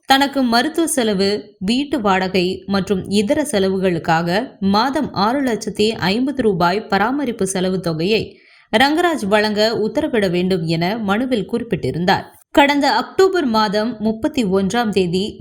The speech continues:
ஜாய் கிறிசல்டாவுக்கு ஆண் குழந்தை பிறந்தது. இதனை ஜாய் கிறிசல்டா Instagram பக்கத்தில் தெரிவித்துள்ளார். அதில் மாதம்பட்டி ரங்கராஜ்,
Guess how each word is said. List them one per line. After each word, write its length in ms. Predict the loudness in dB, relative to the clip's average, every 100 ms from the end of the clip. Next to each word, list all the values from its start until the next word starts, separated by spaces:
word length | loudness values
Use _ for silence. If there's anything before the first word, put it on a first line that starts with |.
| 0 2
ஜாய் 280 | 2 0
கிறிசல்டாவுக்கு 960 | -6 -6 -4 -2 0 0 -2 -2 -2 -2 -2
ஆண் 340 | 0 2 0
குழந்தை 420 | 0 0 0 -2
பிறந்தது. 680 | -2 -2 -2 0 -2 -4 -18 _ _ _ _
இதனை 420 | 0 2 2 2 2
ஜாய் 320 | 2 2 0
கிறிசல்டா 520 | -6 -4 -2 2 2 0 -2
Instagram 600 | -2 0 -2 0 0 0
பக்கத்தில் 480 | -4 -4 -4 -4 -4
தெரிவித்துள்ளார். 640 | -4 -6 -6 -2 0 0 -4 _ _
அதில் 320 | 2 4 2
மாதம்பட்டி 600 | 2 2 0 -2 0 0
ரங்கராஜ், 480 | 0 0 0 0